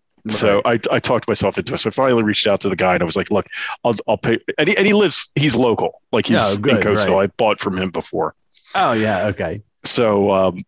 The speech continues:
Speaker 1: I was like, "You know what? I'm gonna do it," you know?
Speaker 2: Yeah.
Speaker 1: And he's like, "All right." So I met him at Wawa one night, and, uh, and he, and, you know,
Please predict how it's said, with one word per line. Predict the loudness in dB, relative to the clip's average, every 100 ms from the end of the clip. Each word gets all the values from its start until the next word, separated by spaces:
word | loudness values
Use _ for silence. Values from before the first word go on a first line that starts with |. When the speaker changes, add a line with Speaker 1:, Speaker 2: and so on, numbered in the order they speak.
| -4
Speaker 1:
I | 0
was | 0
like, | 0
"You | 2
know |
what? | 2 2
I'm |
gonna | 0 0
do | -2
it," | -4 -8 -4
you | 0
know? | 0 0
Speaker 2:
Yeah. | -4 -2
Speaker 1:
And | 0
he's | 2 0
like, | 0
"All | 2
right." | 0 -2
So | 0 0 0 -6 -10 -4
I | 0
met | 2 2
him | 2 0 0
at | 0 2
Wawa | 2 2 2 2
one | 2 0
night, | 0 2 0 -4 _ _ -20 -20 -20 _ -2
and, | 2 2 2
uh, | 2 2 2 0 _ _
and | -2
he, | 0 0
and, | -2 -2
you | 0
know, | 0